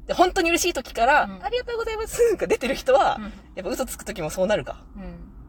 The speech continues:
Speaker 1: そうよ。
Speaker 2: そっか。
Speaker 1: だけど本当に嬉しい時とそうじゃない時の差をなくすように努めとるんよ。
Speaker 2: <laughs> そう、そっか。なるほど。あ、なんか今ちょっと得得できた。
Speaker 1: うん。え、でも私はね、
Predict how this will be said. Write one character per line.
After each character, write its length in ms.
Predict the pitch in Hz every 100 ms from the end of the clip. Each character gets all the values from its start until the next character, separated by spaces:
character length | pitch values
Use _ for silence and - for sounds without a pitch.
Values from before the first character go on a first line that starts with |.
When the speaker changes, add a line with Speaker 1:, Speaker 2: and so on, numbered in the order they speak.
| - - - - - - - -
Speaker 1:
そ 160 | 294 196
う 40 |
よ。 60 | - - - -
Speaker 2:
そ 100 | 180
っ 80 | -
か。 180 | - -
Speaker 1:
だ 80 | 262
け 0 |
ど 80 | 240
本 220 | 381 415
当 80 | 415
に 100 | 403
嬉 220 | 415 440
し 20 |
い 40 | 370
時 120 | 240
と 80 | 254
そ 160 | 381
う 40 | 294
じ 80 |
ゃ 20 | 247
な 80 |
い 100 | 254
時 160 | 233 214
の 80 | 202
差 200 | - 240
を 80 | 240
な 120 | 226
く 100 | 240
す 160 | 247 269
よ 200 | 277 254
う 40 |
に 220 | 202 202 - - -
努 80 | 180
め 120 | 208
と 100 | -
る 80 | -
ん 20 |
よ。 40 | - - - -
Speaker 2:
<laughs> 240 | - 262
そ 220 | - - 240
う、 80 | -
そ 360 | - - -
っ 80 | 196
か。 200 | - - -
な 100 | 180
る 80 | 214
ほ 60 | 233
ど。 100 | -
あ、 80 | 220
な 80 |
ん 40 | 233
か 40 |
今 180 | 226 175
ち 60 | 180
ょ 40 |
っ 20 |
と 80 | -
得 80 | 170
得 180 | 185 180
で 80 |
き 60 | 175
た。 100 | -
Speaker 1:
う 20 |
ん。 40 | 190 190 - - - - -
え、 60 | -
で 80 | 277
も 60 |
私 240 | 262 539 554
は 160 | 554
ね、 280 | 539 466 185